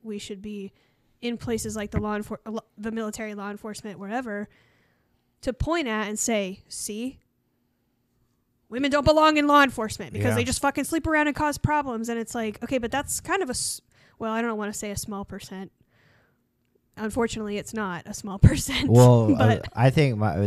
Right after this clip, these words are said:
Speaker 2: we talk about this a lot. We're gonna, we're gonna fight a fight 'cause it's a good fight to fight, right? If, or people don't agree with it either. But the issue of what we're talking about right now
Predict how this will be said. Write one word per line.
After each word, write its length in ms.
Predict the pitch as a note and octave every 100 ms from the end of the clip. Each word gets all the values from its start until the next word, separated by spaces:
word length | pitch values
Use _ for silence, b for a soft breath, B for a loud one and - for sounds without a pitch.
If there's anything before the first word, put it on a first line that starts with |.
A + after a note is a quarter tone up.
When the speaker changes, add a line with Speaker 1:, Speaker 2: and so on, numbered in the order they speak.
| F#2
Speaker 2:
we 140 | C#2
talk 140 | F#2+ A2
about 280 | G#2+ G2+
this 160 | E2 G2+
a 60 | G2+
lot. 320 | F2 D2+ - _ _ _ _ _ _ _ _ _ _ _ _ _ _ _ _ - _ _ _
We're 180 | G2+ G#2
gonna, 200 | G2 F2+
we're 240 | - G2 F#2+
gonna 320 | G#2+ F#2+ F2 D2 _ _ _ _
fight 160 | - A#2
a 80 | G2
fight 360 | - G#2 F2
'cause 160 | - F#2+
it's 260 | F2 -
a 40 | F2+
good 280 | D#2 G2+ E2
fight 280 | - E2+ -
to 80 |
fight, 320 | - - C#2 A#1+
right? 240 | E2 D#2+ -
If, 140 | - D#2+ C#2+ -
or 260 | D#2 D2+ - -
people 240 | - F2+ E2+
don't 200 | D#2 D#2+
agree 200 | D2 D2
with 120 | C#2
it 60 | C#2
either. 260 | D2 B1+ -
But 240 | E2+ D2 - b b b b b b b b b b _ _ - -
the 160 | B2+
issue 480 | C#3 - D#3+ D3 C#3+
of 640 | C3 B2+ B2+ B2+ B2 G#2+ - -
what 180 | B2
we're 120 | B2 C3
talking 360 | C3+ C#3+ D3+
about 240 | C3 A#2+ A2+
right 220 | A#2 A2
now 360 | G#2+ G#2 G2